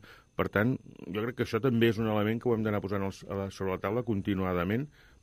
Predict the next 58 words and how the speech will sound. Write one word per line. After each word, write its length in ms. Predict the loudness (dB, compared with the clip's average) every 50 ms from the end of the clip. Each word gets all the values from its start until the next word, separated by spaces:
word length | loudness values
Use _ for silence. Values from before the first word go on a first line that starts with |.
| 0 0
per 80 | 0 2
no 180 | 2 2 4 4 2
oblidar 400 | 2 2 2 2 4 4 4 4 2 0 -6 -14 -20 -20 -20 -20 _ _ _ _ _ -20 _ -12 -12 -12 -12 -18 -20 -12 -10 -10 -4
que, 160 | -2 -2 -2 0 -2 -2 -4 -6 -6
que, 120 | -6 -6 -6 -6 -6 -8 -12 -20 -20 -20 -20 -20 -20 -14 _
que 120 | -2 2 4
podem 180 | 6 6 6 6
fer 80 | 4 4
un 80 | 6
debat 160 | 6 4 4 4
polític 320 | 0 0 2 2 0 -2
sobre 220 | 0 2 2 2 2
quin 140 | 0 -4 0
té 80 | 0 2
més 160 | 2 2 0
la 100 | 0 -2 0
culpa, 320 | 2 2 2 2 2 0 0
però 140 | 0 -2 -2
al 40 |
final 220 | -2 0 0 0 0
aquí 140 | 2 2 2
hi 60 | 2
ha 40 | 2
uns 120 | 2 0
culpables 420 | -2 0 0 -2 0 2 2 0 2 2
reals 300 | 0 2 2 0 0 -2
que 80 | -6 -6
són 140 | -4 -4 -4 -6
els 120 | -6 -4
que, 140 | -4 -4 -4 -4 -10 -20 -20 -20 -20 -16 _ -14
els 100 | -6 -4
que 80 | -2
han 80 | -2 0 0
provocat 420 | 0 0 0 0 -2 -4 -4 -2
aquest 220 | -2 -2 -4 -6 -8 _ -4
crash 380 | -4 -2 -2 -6 -8 -10 -10 -6 -2
de, 140 | 0 0 0 0 0
de, 140 | -2 -4 -4
de, 180 | -4 -6 -8 -8 -8
de, 200 | -8 -6 -4 -4 -4 -4 -4
d'un 200 | -4 -4 -4 -4
sistema 400 | -6 -8 -6 -4 -4 -2 -2 -2 -4 -4 -4 -6 -8 -8 -10 -12 -16 -20 -20 -20 _ _ _ _ -10 -10
econòmic 380 | -2 0 2 2 2 0 -2 -2
financer 540 | -4 -2 -2 -2 -4 -6 -4 -4 -4 -4 -4 _
que 80 | -2 0
no 140 | 2 2 2 2
és 140 | 0 0
just 320 | 0 0 0 0 0 -6 -10
i 60 | -6
que 80 | -4 -2
no 140 | -2 -2 -2
va 80 | -2 -4
a 60 | -4
favor 260 | -4 -4 -4 -2 -4 -4
de 60 | -6
les 140 | -8 -8 -10
persones, 480 | -12 -14 -8 -8 -8 -6 -6 -10 -10 -10
no? 140 | -12 -12